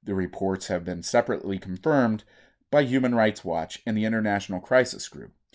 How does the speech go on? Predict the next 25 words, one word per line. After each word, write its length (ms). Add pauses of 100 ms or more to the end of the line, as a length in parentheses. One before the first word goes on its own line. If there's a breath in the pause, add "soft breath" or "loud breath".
(420 soft breath)
both 220
of 140
which 180
cite 320
on-the-ground 560
sources 460
that 160
appear 320
to 100
confirm 580
gay 200
men 260
have 300
been 160
targeted 520
for 120
detention. 640 (720 soft breath)
The 100
Russian 420
L 140
G 220
B 140
T 160
Q 220
network 480